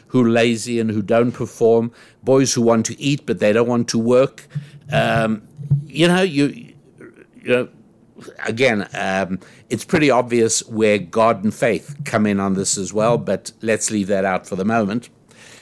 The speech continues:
But now I'm afraid I'm gonna make it a little harder for you. I'm gonna take away twenty-five boys. You've taken only twenty-five boys. I've removed twenty-five. You are on a boat cruise that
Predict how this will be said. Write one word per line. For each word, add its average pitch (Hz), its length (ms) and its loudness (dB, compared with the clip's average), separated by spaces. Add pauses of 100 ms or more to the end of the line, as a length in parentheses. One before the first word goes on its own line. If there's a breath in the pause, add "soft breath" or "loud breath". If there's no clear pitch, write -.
(100)
But 131 180 -2
now 202 320 2
I'm 139 200 -2
afraid 147 440 2 (100)
I'm 117 180 0
gonna 117 160 2
make 110 280 0
it - 340 -6
a - 40 -4
little 147 240 2
harder 123 300 0
for 87 200 -8
you. 76 200 -12 (560 soft breath)
I'm 131 100 2
gonna 131 180 2
take 156 300 0
away 135 260 2
twenty-five 95 720 -2
boys. 80 420 -6 (140)
You've 160 500 2 (360 soft breath)
taken 127 640 0 (440)
only 127 580 2
twenty-five 131 680 0
boys. 87 280 0
I've 87 160 -4
removed 151 360 0
twenty-five. 98 600 -4 (320 loud breath)
You 180 360 2
are 139 180 4
on 139 160 2
a 127 180 2
boat 135 600 0
cruise 139 380 2
that 127 240 0